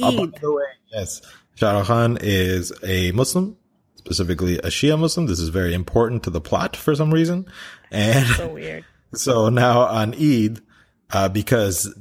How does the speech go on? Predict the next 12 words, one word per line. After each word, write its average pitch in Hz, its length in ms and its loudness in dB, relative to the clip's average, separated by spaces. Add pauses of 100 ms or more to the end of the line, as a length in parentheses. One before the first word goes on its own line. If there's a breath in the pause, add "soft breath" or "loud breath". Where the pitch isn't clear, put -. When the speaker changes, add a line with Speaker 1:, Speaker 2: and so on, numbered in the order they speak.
(160)
Speaker 1:
during 113 320 2
Eid, 85 360 -4
for 85 140 -2
our 78 140 -2
non-Muslim 80 520 -4
listeners, 95 420 -6 (380 loud breath)
uh, 82 520 0
we, 104 680 2
they, 95 540 0
they 85 180 -2
slaughter 76 320 0
goats. 113 520 -2